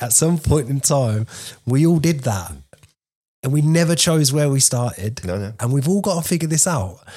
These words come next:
Speaker 1: And the game at the moment is we're very, like, judgmental of other people and the frameworks that other people believe and the other thing, other, other challenges that people face. And realistically,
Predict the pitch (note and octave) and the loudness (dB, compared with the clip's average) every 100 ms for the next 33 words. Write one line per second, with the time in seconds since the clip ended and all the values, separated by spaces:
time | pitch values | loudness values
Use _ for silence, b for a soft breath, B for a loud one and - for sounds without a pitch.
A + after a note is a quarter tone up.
0 | B B B C3 C#3 C#3+ - C3 B2+ E3+ | B B B -2 0 0 -4 -6 -2 0
1 | F#3+ D#3+ C3+ D3+ D#3 A2+ A2+ G#2+ A2 C3+ | 2 0 0 2 2 2 -2 -4 -4 -4
2 | A#2+ D#3+ D#3 D3 C3 G#2+ A2+ D3 C#3 - | -2 0 0 0 -4 -6 -6 -2 -2 0
3 | C3+ C#3 C3+ - A#2 G2+ F#2+ A2+ B2 C3 | 0 2 2 2 0 0 -2 -2 0 0
4 | C3 A#2 - G2+ F#2 - A#2+ A#2+ - C#3+ | 0 -2 -4 -10 -10 -8 -4 -2 0 0
5 | D3+ D3 C#3 C3 - C3 C3 C3+ B2+ C#3 | 0 2 2 0 0 0 0 0 2 0
6 | B2+ B2 A2+ A#2+ A#2+ A2+ G#2+ G#2+ A#2 C3 | 0 -2 0 0 2 0 0 -2 -2 -2
7 | C#3 A#2 - B B B C3+ C3 B2+ - | -2 -6 -8 B B B -4 -2 -2 -2
8 | B2+ B2+ B2 - _ _ - - - D#3+ | -2 -2 -2 -6 _ _ -20 -8 -2 2
9 | E3 C3+ A2+ A2+ A2+ A#2 A#2 - D#3+ A#2 | 4 4 2 2 2 2 -2 -2 -2 -2
10 | F2+ - - B B B B B C3 C#3 | 0 -2 -4 B B B B B -2 2
11 | C#3 C3+ - - C#3 D#3 F3+ - - B2 | 2 0 -6 -4 0 2 4 4 2 0
12 | - G2 F#2 A2+ | -4 -6 -4 -4